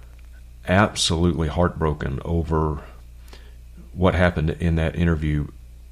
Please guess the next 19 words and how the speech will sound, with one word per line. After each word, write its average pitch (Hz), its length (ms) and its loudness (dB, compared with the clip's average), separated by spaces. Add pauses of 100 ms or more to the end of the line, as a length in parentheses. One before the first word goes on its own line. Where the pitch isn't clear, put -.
(120)
And 82 280 0
I 104 180 2
just 110 200 2
feel 90 180 6
compelled 80 640 0 (440)
to 87 100 -2
say 92 220 4
something 78 400 0
about 73 280 -2
this, 76 180 -2
because 90 320 2
at 85 120 2
the - 140 -2
end 117 300 4
of 135 100 6
the 95 160 6
interview, 80 460 4 (880)
Babylon 104 640 6
Bee 85 420 4